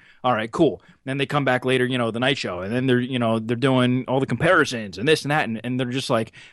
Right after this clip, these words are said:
"I don't understand why everybody just comes up and they're just hitting poses. Like, what does this all mean?" So I think there has to be some type of scoring system that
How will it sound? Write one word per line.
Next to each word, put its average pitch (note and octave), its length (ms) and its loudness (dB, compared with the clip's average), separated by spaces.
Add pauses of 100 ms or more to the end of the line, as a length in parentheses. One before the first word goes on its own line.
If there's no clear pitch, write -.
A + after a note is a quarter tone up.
"I - 60 0
don't D#3+ 100 2
understand D#3+ 440 0
why B2 100 4
everybody C3+ 320 0
just B2 160 -6
comes C3 260 -2
up C#3+ 140 0
and B2 100 0
they're A#2 80 0
just A#2 180 -4
hitting C#3 200 -2
poses. C3+ 420 2
Like, G#2 140 -8
what C3 160 -2
does C#3+ 140 -4
this C#3 160 -2
all B2+ 160 2
mean?" A#2+ 440 0 (600)
So - 180 0
I D3+ 120 4
think G#3+ 180 0
there F3 100 2
has F#3+ 160 0
to - 60 -10
be C#3 80 0
some G3 160 -2
type G3 180 -2
of B2+ 60 0
scoring F#3 340 0
system B2+ 400 0
that A#2+ 380 2